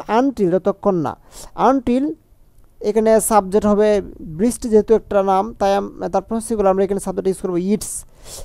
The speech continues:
it's, it starts rain। বৃষ্টি না আসা পর্যন্ত আমরা এখানে অপেক্ষা করব, it starts rain। ছয়টা বাজার পূর্ব পর্যন্ত আমি খেলতে থাকব।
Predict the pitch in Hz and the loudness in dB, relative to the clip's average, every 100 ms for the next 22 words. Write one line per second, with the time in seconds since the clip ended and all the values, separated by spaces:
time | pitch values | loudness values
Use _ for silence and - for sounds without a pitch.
0 | - 254 - - - - - - - - | -4 -4 -2 -4 -6 -12 -14 -14 -14 -18
1 | - - - 247 226 - - - - 214 | -20 -20 -6 -4 -4 -8 -14 -8 2 4
2 | 277 - - - - - - - 170 196 | 4 0 -14 -20 -20 -20 -20 -6 2 4
3 | 151 120 - - 180 233 247 - 269 269 | 2 -4 -16 -16 -2 -2 -2 -2 2 4
4 | 262 220 226 208 190 190 175 185 190 196 | 4 2 0 -2 0 0 2 2 2 2
5 | 196 185 165 151 139 123 - - - - | 0 -4 -6 -4 -4 -4 -8 -12 -8 -6
6 | 214 - 226 208 262 247 - - - 185 | -6 -4 2 2 2 -4 -18 -20 -16 -8
7 | 160 156 120 - _ _ - - _ _ | -4 -4 -4 -12 _ _ -20 -20 _ _
8 | _ - _ _ _ _ _ - - - | _ -20 _ _ _ _ _ -20 -20 -20
9 | - - - 233 233 262 269 247 233 240 | -20 -14 2 4 4 4 6 6 6 4
10 | 226 233 233 226 214 202 208 214 220 180 | 0 0 4 4 4 2 2 2 0 0
11 | 196 208 - 226 214 233 240 165 127 127 | -2 -2 -2 -4 0 -2 0 -2 -2 -8